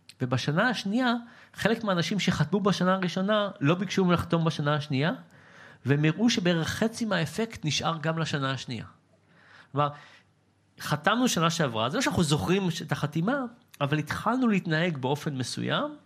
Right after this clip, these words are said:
ובשנה הבאה ההתנהגות הזאת היא יחסית תופסת. לא ממלאת לגמרי את האפקט,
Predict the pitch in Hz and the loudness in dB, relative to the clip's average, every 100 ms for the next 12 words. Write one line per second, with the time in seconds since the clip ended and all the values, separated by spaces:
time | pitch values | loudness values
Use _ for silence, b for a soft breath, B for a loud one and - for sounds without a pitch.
0 | _ _ _ - 131 143 165 165 190 185 | _ _ _ -12 -6 -4 -4 -2 -2 -2
1 | 131 127 117 165 143 156 151 170 160 147 | -4 -4 -4 -6 -6 -6 -6 -6 -6 -6
2 | 147 127 123 117 135 - - - - 113 | -4 -4 -4 -6 -8 -10 -20 -18 -12 -8
3 | 120 - - 151 185 160 135 139 135 123 | -8 -10 -6 -2 0 0 0 0 -2 -4
4 | 110 127 156 156 139 131 123 123 - 185 | -2 0 0 0 0 -2 -4 -6 -6 -6
5 | - | -8